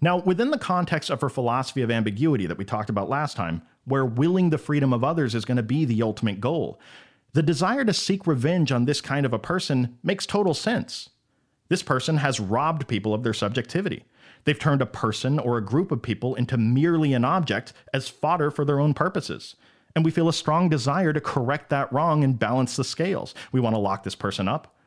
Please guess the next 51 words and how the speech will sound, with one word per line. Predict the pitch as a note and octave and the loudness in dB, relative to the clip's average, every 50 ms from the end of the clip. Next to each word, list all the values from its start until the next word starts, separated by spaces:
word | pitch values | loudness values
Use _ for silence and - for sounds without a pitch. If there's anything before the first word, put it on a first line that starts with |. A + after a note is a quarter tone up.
| _ _ - | _ _ -2
We | B2+ | 0
wanna | A#2 A2+ G#2+ | 2 2 2
remove | G2+ G#2 G2 F#2+ G2+ A2 A2+ A2 | 2 2 4 4 4 2 2 2
their | A2 G#2+ G2+ | 0 -2 -2
subjectivity, | - - G2 G2 G#2 G2 - - - G#2 A2 B2+ D3+ D#3 - - - _ _ | 0 -4 -4 -4 -4 -6 -6 -6 -6 -6 -4 -2 -4 -4 -6 -10 -20 _ _
even | F#3 G#3+ A3+ D4 C#4 G#3+ | 0 0 0 0 -2 -2
publicly | - - - E3+ A3 G#3+ G#3+ - D#3+ C#3+ | -2 -2 -2 0 0 -2 0 0 0 0
harm | A#2+ - D3 D#3 E3 D#3+ C#3+ - | 0 0 -2 0 0 0 0 -2
or | A#2+ A2+ | -4 -4
kill | - - - D#3+ G3+ A#3 | -4 -4 -2 -2 -2 0
this | F3 A#2+ - - | -2 -4 -4 -4
person, | - - E2 D#2 - F#2+ G2 G2 | -6 -6 -6 -6 -4 -4 -2 -2
the | A2+ | -2
thinking | - - - G3 A3+ - E3+ A#2+ G2 | -4 -2 -2 -2 -2 0 0 -2 -2
being, | D#2 D#2 C#2+ B1+ - - - - - - - _ _ _ | -2 -6 -10 -12 -14 -14 -14 -20 -20 -20 -20 _ _ _
that | - D#3+ - | -4 0 2
we | D#3 | 2
want | D3 B2+ D#3 F#3 A3+ A3+ | 2 2 2 0 0 0
them | - B3 | 0 0
to | A3+ B3 | 0 0
feel | - - - - C#3 D3+ D3+ C3+ | -2 -2 -2 0 2 2 2 2
what | A#2+ C3+ E3 | 0 0 0
it's | G#3+ G#3+ - - | 0 -2 -2 -2
like | D3+ D3+ C#3+ | -2 -2 -2
to | - C#3 | -2 0
be | C3+ C3+ | 2 2
made | C3+ C3 C3 D3+ E3+ D#3+ D3 C3 | 4 4 4 2 2 2 2 2
into | C3+ B2 - C#3 | 0 0 0 0
merely | A#2+ A2 A2+ B2 C#3+ E3 E3 D#3+ D#3+ D#3 | 2 2 2 2 2 2 2 2 4 4
an | C#3 B2+ C3 | 4 4 2
object | C#3+ F3 F#3+ F3 - B2 A#2+ A#2+ - - - - _ | 2 2 0 0 0 -2 -2 -4 -8 -18 -20 -6 _
like | C3+ C3+ - | -4 -2 0
they | - B2 B2 | 0 2 2
made | C3 C3+ C3+ - | 2 2 2 2
other | D3 E3 G3 F#3+ | 0 0 0 0
people | D#3+ - A2+ - D#2 D2+ | 0 -2 -4 -4 -4 -8
feel. | - - D#2 G#1 - - _ _ _ _ _ _ _ _ _ _ _ _ _ - - - - - _ _ | -8 -8 -8 -8 -10 -16 _ _ _ _ _ _ _ _ _ _ _ _ _ -20 -20 -20 -20 -20 _ _
More | - B2 E3+ A#3 C#4 | 0 2 2 2 2
than | C4+ C4 G#3+ | 2 2 2
that, | F3 E3 E3+ E3+ - | 2 2 0 -2 -2
though, | - G#2+ G2+ | -2 -2 -2
she | - - G2+ | -2 -4 -4
says, | - - G2+ F#2+ B2 | -4 -4 -4 -4 -4
it's | A2+ - | -2 -2
important | C#3 B2+ - - G#3+ A3+ B3 | -2 -2 0 -2 -2 -2 0
to | B3 | -2
recognize | A3 D#3+ D3+ C#3+ - C#3+ C3+ C3+ C3 C3 B2+ - | -2 -2 -2 -2 -2 -4 -2 -2 -2 -2 -2 -4
that | C#3+ - | -2 -2
we | C3+ | -2
want | B2 A#2+ D3 - - | 0 0 -2 -4 -6
something | - - E3 - - D#3 C#3+ | -4 -6 -4 -2 -2 -2 -2